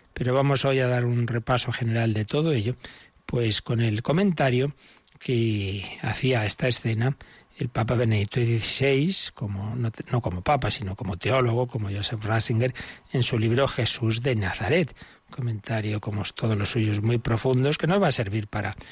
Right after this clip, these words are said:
dar esa, ese repaso, digamos, a todo lo que hemos visto. Pero antes, yo creo que vale la pena que releamos este número último que ayer leíamos, porque la verdad es que es una maravilla, una preciosidad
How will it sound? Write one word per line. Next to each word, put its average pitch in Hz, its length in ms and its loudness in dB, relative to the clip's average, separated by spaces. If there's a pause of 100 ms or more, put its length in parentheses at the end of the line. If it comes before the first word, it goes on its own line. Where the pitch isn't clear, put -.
(320)
dar 107 240 0
esa, 101 640 -2
ese 120 240 -2
repaso, 110 500 2
digamos, 110 420 2
a 113 60 0
todo 110 180 0
lo 104 120 2
que 104 80 -2
hemos 82 160 0
visto. - 240 -2
Pero 151 160 2
antes, 165 320 2 (320)
yo - 140 -4
creo 131 80 2
que 127 60 2
vale 123 160 2
la 117 120 0
pena 123 240 2
que 123 140 -2
releamos 117 680 2 (320)
este - 240 -4
número 120 400 4
último 113 380 2
que 107 60 2
ayer 110 200 2
leíamos, 117 480 2 (340)
porque 123 240 -2
la 117 100 2
verdad 117 200 2
es 127 60 2
que - 100 0
es 117 60 0
una 127 160 4
maravilla, 120 640 4
una 123 180 2
preciosidad 113 680 0